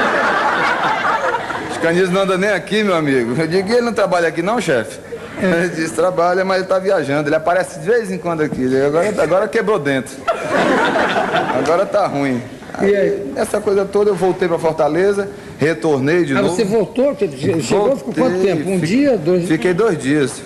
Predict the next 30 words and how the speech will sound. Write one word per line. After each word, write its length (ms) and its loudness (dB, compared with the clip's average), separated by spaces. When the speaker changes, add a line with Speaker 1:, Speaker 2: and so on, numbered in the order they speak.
Speaker 2:
E 220 2
já 220 2
voltou? 400 0
Speaker 1:
Aí 80 0
fiquei 200 0
logo 220 2
invocado, 460 0
voltei. 520 0
Speaker 2:
Ah. 220 2
Speaker 1:
E 60 -6
depois 460 0
eu, 200 2
eu 100 2
liguei 280 0
de 100 -2
lá 120 4
pra 100 -2
produção, 360 -2
digo, 140 0
"Tem 120 0
que 80 -6
marcar 340 2
um 80 -2
lugar, 340 2
uma 180 0
praça, 400 0
uma 40 -4
esquina 320 -4
pra 100 2
mar-, 240 0